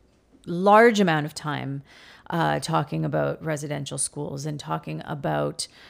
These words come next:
uh, this untold story, or this story that, you know, they may have heard of what residential schools were in the past, but not really fully understanding. We read a lot of stories,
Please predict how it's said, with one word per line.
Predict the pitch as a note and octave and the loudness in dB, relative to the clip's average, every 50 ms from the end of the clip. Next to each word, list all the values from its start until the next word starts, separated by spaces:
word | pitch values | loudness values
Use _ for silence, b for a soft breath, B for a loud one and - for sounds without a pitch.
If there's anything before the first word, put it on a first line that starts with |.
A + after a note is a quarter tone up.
| B B B | B B B
uh, | - E3 D#3 D3+ - | -2 -2 -2 -2 -2
this | E3+ D#3+ C#3+ G#3 G#3 G3+ G3+ - - - | -4 -2 2 4 4 4 2 0 -2 0
untold | G3 F#3+ G3 G#3 G3 F3+ F#3+ F3+ F3+ E3+ D#3 | 0 2 2 2 0 0 0 0 -2 -2 -2
story, | - - - D#3+ D3+ D#3 D#3 D#3 D3+ D3 | -4 -4 -4 -2 -2 0 0 0 0 0
or | D3 D3+ D3+ | -2 -2 -2
this | D3 E3 D#3 | -2 -2 -2
story | - - - - F#3+ F3+ F3+ F3+ F3+ F3 E3+ E3+ | -2 -2 -2 0 0 2 2 2 2 2 2 0
that, | D#3+ D3 D#3+ D#3 D3+ D3+ - - | 0 0 0 0 0 -2 -2 -4
you | F3+ F3+ | -4 -2
know, | E3+ E3 | -2 -2
they | D#3+ D3+ F#3 | 0 0 2
may | F#3+ G#3+ G#3+ | 2 4 4
have | G#3 F#3 | 4 4
heard | D3+ D3 F3+ F#3+ G3 G3 | 2 2 4 6 6 6
of | G3+ F3 | 4 4
what | E3 F3+ F3+ - | 4 4 4 4
residential | - F3+ F3 E3 E3+ E3 F3 E3+ - - E3+ | 4 2 2 2 0 -2 -2 -2 -2 -4 -4
schools | E3 - - - E3+ E3 E3+ E3+ D#3 D#3 | -4 -4 -4 -4 -2 0 0 -2 -2 -6
were | E3+ E3+ E3+ E3+ E3+ E3+ E3+ E3+ | -6 -2 0 2 4 2 2 0
in | - - F3 | 0 -2 -4
the | E3+ D#3 | -4 -4
past, | - - F3 E3 E3 E3 - - | -4 0 0 0 0 0 -2 -4
but | E3 - - - B B B B B | -4 -6 -6 -10 B B B B B
not | B G#3 G#3 - | B 4 4 6
really | G3 A3 G#3 A3 G3+ | 6 4 4 2 2
fully | - - G3+ G3 G3 F#3 E3+ E3+ - - | 0 0 2 4 4 4 2 0 -2 -2
understanding. | F3+ F3 E3 E3 D3+ - - - D#3 D3+ D#3 D3+ D3+ D3 | 0 0 0 0 -2 -4 -4 -4 -2 -2 -2 -2 -2 0
We | D#3 D#3+ | 0 2
read | E3 E3+ F#3+ F#3+ | 4 4 6 6
a | F#3+ | 6
lot | F#3 F3 E3+ D#3+ | 6 6 4 2
of | D#3 | 0
stories, | - - - E3 D#3+ D#3 D3+ D#3 D3 C#3+ C#3 C#3+ D#3 - | -4 -4 -2 -2 0 0 0 0 -2 -2 -4 -6 -8 -10